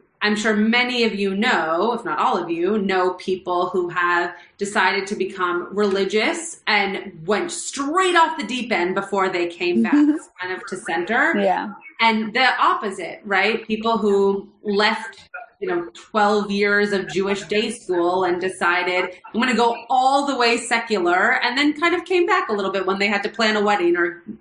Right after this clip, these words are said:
Speaker 1: you know, had a kid or something. Um,
Speaker 2: Yeah.
Speaker 1: but I think that happens. I think those,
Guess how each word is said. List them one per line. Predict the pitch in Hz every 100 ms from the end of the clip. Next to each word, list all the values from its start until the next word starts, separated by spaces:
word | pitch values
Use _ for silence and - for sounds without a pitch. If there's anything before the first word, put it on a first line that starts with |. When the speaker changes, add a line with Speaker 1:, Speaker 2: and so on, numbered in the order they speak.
| -
Speaker 1:
you | 196
know, | 165
had | - 196
a |
kid | - 214 180
or | 190
something. | - 202 - 175 196 - - - -
Um, | 220 214 202
Speaker 2:
Yeah. | 196 175 180 190 - - _ - - -
Speaker 1:
but | 269 226 220 - -
I | 285
think | 349 339
that | 370
happens. | 381 370 190 170 185 - -
I | 220
think | 226 233 208
those, | 214 208 208 214 208 - -